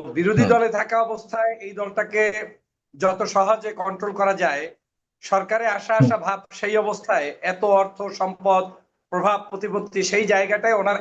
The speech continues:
Speaker 1: অ্যাবসেন্সে উনি বিএনপি-কে সর্বোচ্চ জায়গায় ভালো চালানোর চেষ্টা চালিয়ে যাচ্ছেন। কিন্তু দালালের সংখ্যা এত বেশি বেড়েছে পাঁচ তারিখের পরে যে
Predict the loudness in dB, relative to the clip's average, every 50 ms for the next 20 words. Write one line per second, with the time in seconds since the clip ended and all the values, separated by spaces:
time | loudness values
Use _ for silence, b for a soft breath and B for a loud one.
0 | -2 -2 -2 -2 -2 -6 -10 -4 0 0 0 0 -2 -2 0 0 0 -2 -6 _
1 | _ _ _ _ _ _ _ _ _ -6 -4 -4 -4 -4 -4 -2 -2 -2 -2 -2
2 | -6 -4 -4 -2 2 2 2 0 0 -6 -12 -12 -12 -8 -2 0 2 2 0 -2
3 | -6 -6 -4 -6 -6 -6 -4 -4 -4 -2 -2 -6 -6 -8 -10 -8 -6 -6 -2 -2
4 | -2 0 0 0 0 0 -2 -2 -2 -2 -2 -2 -4 -6 -10 -14 -14 -14 _ _
5 | _ _ _ _ _ _ _ _ _ _ -4 -2 0 0 0 2 2 0 2 2
6 | 0 0 0 -2 -6 -4 -4 -4 -4 -4 -4 -4 -2 0 0 0 -2 -2 -2 0
7 | 0 -2 -2 -4 -2 -2 0 0 0 -2 -2 -2 -2 -2 -4 -2 -2 -2 -2 -2
8 | -2 -6 -4 -2 0 0 0 0 -2 -8 -10 _ _ _ _ _ _ _ _ _
9 | _ -12 -8